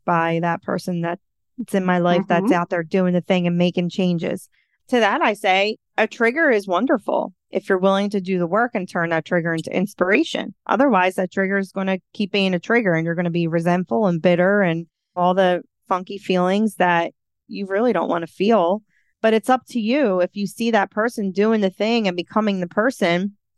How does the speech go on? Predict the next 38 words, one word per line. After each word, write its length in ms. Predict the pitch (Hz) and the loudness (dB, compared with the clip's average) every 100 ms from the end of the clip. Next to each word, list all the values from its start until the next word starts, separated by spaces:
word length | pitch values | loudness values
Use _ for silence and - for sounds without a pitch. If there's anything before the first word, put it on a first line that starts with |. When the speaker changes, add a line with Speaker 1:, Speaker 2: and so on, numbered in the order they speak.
| - | 0
Speaker 1:
and 140 | 208 | 2
they're 80 | 196 | 2
triggering 500 | - 277 302 202 185 | 2 0 2 0 2
you, 340 | 175 175 233 - _ _ - | 2 2 0 -4 _ _ -8
look 140 | 302 | -2
at 100 | 359 | 0
that 180 | 196 180 | 2 2
and 100 | 185 | 2
ask 220 | 208 294 | 0 -2
yourself, 440 | - 214 185 160 170 | -4 -2 0 0 0
"Why 220 | 196 196 | -2 0
is 100 | 262 | 0
this 140 | 240 - | -2 -4
person 440 | 220 220 - 175 | -4 -2 -2 -4
getting 200 | 165 - | -2 -2
under 180 | 180 165 | 0 0
my 100 | 165 | -2
skin? 480 | 156 - 180 175 190 - _ | -4 -2 0 0 -6 -12 _
Why 260 | 190 185 | 0 2
is 160 | 247 247 | 2 0
what 140 | 220 | -2
they're 120 | 196 180 | -2 0
Speaker 2:
Hmm. 40 | 190 | 0
Speaker 1:
doing 180 | 208 190 | 0 0
bothering 460 | 180 208 262 170 170 | 0 2 2 -2 -4
me 100 | 196 | -10
so 180 | - 110 | -10 -12
much?" 400 | 82 - - - _ _ _ | -12 -14 -18 -20 _ _ _
'Cause 140 | - 208 | -6 0
Speaker 2:
Right. 60 | |
Speaker 1:
maybe 220 | 214 220 254 | 2 4 4
there's 200 | 262 - | 2 2
something 400 | 240 226 208 202 | 0 0 0 2
there 240 | 190 240 | 2 2
for 140 | 262 214 | 0 -4
you 280 | 208 320 | -2 0
as 120 | 311 277 | 0 0
well. 380 | 302 254 180 | 0 2 0